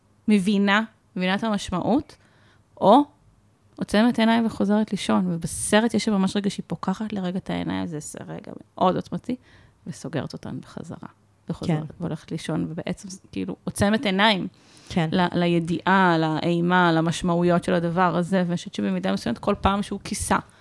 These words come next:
Speaker 1: ושוב, אנחנו פה, גם יש לי איזה תחוש-, צורך להתנצל אולי בפני בלחץ, שאנחנו פה
Speaker 2: <laughs>
Speaker 1: מנסות להבין מבין הדברים את הסיטואציה, אבל גם להגיד שאולי, אמ, באמת היה,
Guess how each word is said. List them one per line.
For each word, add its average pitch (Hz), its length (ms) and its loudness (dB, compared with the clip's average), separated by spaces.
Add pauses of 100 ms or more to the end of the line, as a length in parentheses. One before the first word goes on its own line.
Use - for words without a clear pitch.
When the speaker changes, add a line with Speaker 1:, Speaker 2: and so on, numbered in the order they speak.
(260)
Speaker 1:
ושוב, 247 180 2
אנחנו 196 240 0
פה, 196 680 0 (920)
גם 185 360 -2
יש 202 160 -2
לי 233 60 -2
איזה 208 100 0
תחוש-, 190 280 -6 (160)
צורך 226 300 2
להתנצל 196 540 6
אולי 202 220 8
בפני 185 380 2
בלחץ, 190 480 2
שאנחנו 180 440 2
פה 175 160 4 (180)
Speaker 2:
<laughs> 190 220 -6
Speaker 1:
מנסות 220 460 6
להבין 214 560 6
מבין 196 240 4
הדברים 202 460 2
את 208 120 -2
הסיטואציה, - 680 0
אבל 214 140 6
גם 180 180 4
להגיד 185 400 2
שאולי, 196 480 4 (600)
אמ, 190 460 4 (160)
באמת 190 420 0
היה, 190 140 0